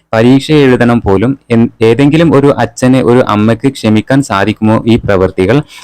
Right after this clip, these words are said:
ആ കുഞ്ഞിന്റെ മുഖം കണ്ടിട്ട് ഒരിക്കൽ പോലും നേരിൽ കാണാത്ത നമുക്ക് സഹിക്കാൻ കഴിയുന്നില്ല. അവർക്ക് മാതൃകാപരമായ ശിക്ഷ നൽകേണ്ടതിന് പകരം എന്താണ് ഇവിടെ നടക്കുന്നത്? ഏത് കൊടികുത്തിയ അപ്പന്മാരുടെ മക്കളായാലും ശരി,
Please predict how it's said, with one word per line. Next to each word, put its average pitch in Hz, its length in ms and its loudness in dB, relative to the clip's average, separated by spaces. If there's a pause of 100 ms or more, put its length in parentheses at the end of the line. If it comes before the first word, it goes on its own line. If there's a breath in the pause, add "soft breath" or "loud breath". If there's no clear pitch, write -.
ആ 160 100 0
കുഞ്ഞിന്റെ 143 480 2
മുഖം 131 380 0
കണ്ടിട്ട് 110 380 0
ഒരിക്കൽ 127 460 0
പോലും 135 360 0
നേരിൽ 127 460 0
കാണാത്ത 123 340 -2
നമുക്ക് 104 420 -4
സഹിക്കാൻ 104 500 -2
കഴിയുന്നില്ല. 95 640 0 (260 loud breath)
അവർക്ക് 120 360 -2
മാതൃകാപരമായ 123 1000 0
ശിക്ഷ - 300 -8
നൽകേണ്ടതിന് 107 600 0
പകരം 104 400 0
എന്താണ് 127 480 2
ഇവിടെ 107 280 -4
നടക്കുന്നത്? 95 640 -4 (280)
ഏത് 147 380 2
കൊടികുത്തിയ 143 640 0
അപ്പന്മാരുടെ 135 760 0
മക്കളായാലും 110 760 0
ശരി, 101 360 -4